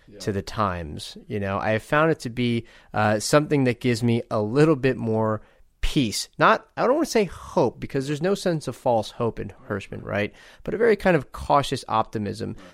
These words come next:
Speaker 2: that I don't have to engage in the bitter back and forth that seems to be so prominent now, that it's okay to step back, and that psychologically it's probably healthier to just look at what things are happening and realize that a lot of these debates have happened before, and that even the new debates
Speaker 1: Yeah.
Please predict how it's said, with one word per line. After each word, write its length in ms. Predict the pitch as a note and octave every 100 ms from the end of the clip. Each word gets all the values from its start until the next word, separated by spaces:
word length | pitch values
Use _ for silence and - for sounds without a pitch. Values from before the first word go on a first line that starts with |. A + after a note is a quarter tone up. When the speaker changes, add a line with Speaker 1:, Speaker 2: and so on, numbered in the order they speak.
| -
Speaker 2:
that 140 | C3+ -
I 100 | C#3+
don't 400 | B2+ E3 D#3+ C3
have 260 | C#3+ C3+ -
to 120 | A#2+
engage 640 | A2+ A#2 A2+ G#2+ G#2 G2+ - _ -
in 160 | A2+
the 100 | G#2 - -
bitter 320 | C3 B2 A#2
back 320 | G2+ G#2+ G#2
and 160 | G2+ G2
forth 360 | - A#2 G#2+
that 120 | - -
seems 300 | A2 G#2+ -
to 80 |
be 120 | G2+ G2+
so 260 | - G2+
prominent 520 | - D3 D#3+ B2 D#2+
now, 300 | G2+ G2+ G2+ - - -
that 100 | A#2+
it's 140 | A2+ -
okay 380 | D3+ C#3+ - B2
to 80 | A2+
step 380 | - A2+ G#2+ -
back, 260 | C3 A2+
and 100 | G#2+ G#2
that 100 | -
psychologically 840 | E3 D#3 E3 G3 F#3+ D#3+ C3 B2
it's 100 | A2
probably 340 | - C#3 B2
healthier 640 | A2 C#3+ C#3 A#2+ G#2 G2+ - - -
to 100 | -
just 240 | A#2 B2 - -
look 280 | B2+ D#3+ E3
at 80 | E3+
what 180 | D#3+ D#3+
things 220 | D3 B2+
are 60 |
happening 380 | B2 B2 A#2+ A#2+
and 120 | B2
realize 480 | C#3 D3+ C3+ B2 A2+
that 80 | B2
a 60 | A#2
lot 240 | A#2+ C3
of 80 | A#2+
these 160 | A#2+ -
debates 340 | G2+ A2 G#2+
have 100 | G2+
happened 300 | G#2+ - G#2
before, 340 | G2+ E3 D#3+
and 120 | C3+ B2+
that 100 | E3+
even 240 | E3+ E3
the 80 | C#3+
new 200 | D3 D#3+
debates 580 | C3 G#2+ G#2 G2+ -
Speaker 1:
Yeah. 60 | -